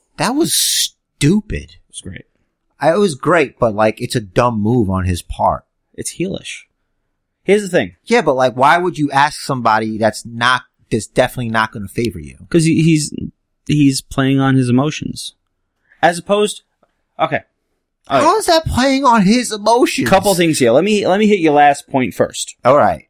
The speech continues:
Speaker 2: 'Cause I remember it better.
Speaker 1: Great.
Speaker 2: What was the last point? <laughs>
Speaker 1: Like, why would you?
Speaker 2: Oh, because he won't, he won't favor him.
Speaker 1: Yeah.
Speaker 2: Who's Kevin Owens friends with?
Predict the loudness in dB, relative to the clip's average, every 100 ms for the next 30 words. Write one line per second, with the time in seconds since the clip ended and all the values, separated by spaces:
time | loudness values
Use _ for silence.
0 | _ -2 0 0 -2 -4 -6 -8 -8 _
1 | _ _ _ _ _ -6 -2 -2 -4 -14
2 | -16 _ 0 2 2 2 0 -8 -20 _
3 | _ _ _ _ _ _ _ _ _ _
4 | _ _ _ _ -6 -6 _ _ -2 -2
5 | -4 _ _ _ -12 -2 2 2 -2 -4
6 | -8 -10 _ 2 2 2 2 4 4 4
7 | 2 2 2 2 0 0 0 -6 -10 -6
8 | -4 -2 -6 -8 -10 -14 _ _ 0 0
9 | -2 -10 _ 0 2 2 0 -2 0 -2